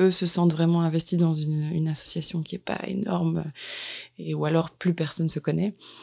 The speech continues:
Mais en effet, comme les demandes continuent d'arriver, on se dit qu'il est, il serait peut-être temps de, de créer des,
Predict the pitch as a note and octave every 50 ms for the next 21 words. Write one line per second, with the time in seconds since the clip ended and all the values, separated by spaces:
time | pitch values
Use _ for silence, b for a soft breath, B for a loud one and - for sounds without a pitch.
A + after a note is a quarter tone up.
0 | B B B B B B B - - E3 E3+ D#3 - - E3+ D#3+ D3+ C#3+ - -
1 | G3+ F3+ - - - F3 E3+ E3+ E3 D#3+ D3+ D#3 D#3 D#3 E3 F3 F3 E3+ - E3+
2 | D#3+ - - F3 F3 D#3+ D#3 D3+ D3 D3+ D#3 D#3 E3+ F3 F#3 F#3 F3+ E3+ D#3+ D3
3 | - D#3+ D#3 E3 E3 E3 - E3 D3+ D3+ D3+ D3+ D3 D3 D3+ D3 - - - D3+
4 | - - - D#3 - D#3 - - D#3+ - _ - E3 E3 D#3+ D3+ D3 D3 D3 D3
5 | D3 D3+ E3 - D3+ D3+ D3 D3 D3 D3 D3 - - - - D#3+ E3 D#3 D3 C#3+
6 | D3 -